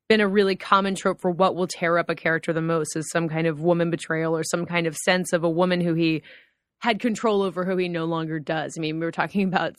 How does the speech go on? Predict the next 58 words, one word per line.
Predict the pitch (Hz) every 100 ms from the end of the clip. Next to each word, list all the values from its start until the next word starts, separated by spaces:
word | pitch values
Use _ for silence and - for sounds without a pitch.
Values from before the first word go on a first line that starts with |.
| -
Casino | 220 - 190 175
Royale | 165 165 160 160
earlier. | 165 110 156 135
Like, | 156
it's | 180
a | 175
common | - 180 180 170
James | 165 165 151
Bond | 143 151 160 165
thing | 156 151
when | 160
he's | 156
betrayed | - - 160 160
by | 165
a | 165
woman | 170 170
who | 156
he | 156 -
slept | 170 -
with. | 160 156 _ _ _ _ _
And | 262
it's | 285 - -
boring. | 208 214 277 523 - 92
I | 202
think | 302
there | 311
are |
a | 269
lot | 254 269
more | 262
interesting | 240 240 233 247
ways | 226 233
to | -
explore | 220 - - 196 190 208
masculinity, | 208 208 - 240 370 175
as | 156 156
I |
was | 170 -
saying. | 285 214
And | 160
as | 156
I | 170
think | 190 180
True | 208
Detective | 185 202 185 180 165
did | 160 170
a |
good | 165 160
job | 185 208
of | 170
for | -
a | 170
lot | 160
of | 160
points. | - 254 208 160
And | - 185
I |
think | 185 202